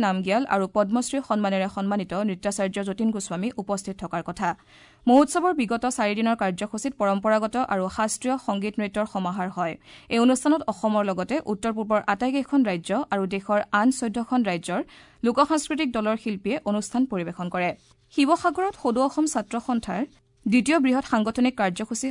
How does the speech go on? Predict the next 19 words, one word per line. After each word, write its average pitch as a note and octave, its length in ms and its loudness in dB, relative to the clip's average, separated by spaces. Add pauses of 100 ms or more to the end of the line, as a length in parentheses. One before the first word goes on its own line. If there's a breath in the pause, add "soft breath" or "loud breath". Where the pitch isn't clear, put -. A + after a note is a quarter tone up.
সাধাৰণ G3+ 360 0
সভাৰ G3+ 240 -2 (100)
ব্যাপক G3+ 320 -2
প্ৰস্তুতি F3+ 400 -8
চলিছে। F3+ 280 -4 (400 soft breath)
সদৌ C#4 320 6
শিৱসাগৰ C4+ 500 0
জিলা G3+ 220 2
ছাত্ৰ G3 200 -2 (100)
সন্থাৰ G#3+ 340 -2
উদ্যোগত F#3 360 -4 (140)
আৰু F3+ 140 0 (160)
শিৱসাগৰবাসী C4 720 0 (100)
ৰাইজৰ F#3+ 360 2
সহযোগত G3 460 -2 (400 loud breath)
জিলাখনত C#4+ 480 4
চলিত A3+ 220 0 (100)
মাহৰ B3+ 300 2
সাতাইছ G#3 300 2